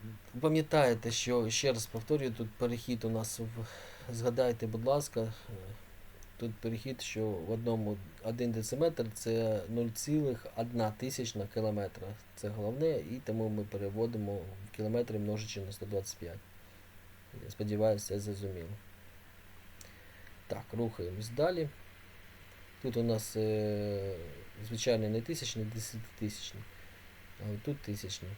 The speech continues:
Нуль цілих, е, а, сто двадцять п'ять тисячних, е, тисяч-, тисячних, отак правильно, кілометр.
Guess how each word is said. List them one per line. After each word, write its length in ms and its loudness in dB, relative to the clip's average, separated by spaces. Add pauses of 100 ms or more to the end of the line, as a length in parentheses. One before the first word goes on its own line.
(200)
Нуль 180 2
цілих, 480 -2
е, 300 -2
а, 400 -12
сто 160 0
двадцять 280 0
п'ять 360 4 (260)
тисячних, 600 -2 (300)
е, 220 -6 (3750)
тисяч-, 260 0 (340)
тисячних, 520 -2 (120)
отак 180 -6
правильно, 400 -4 (380)
кілометр. 420 -2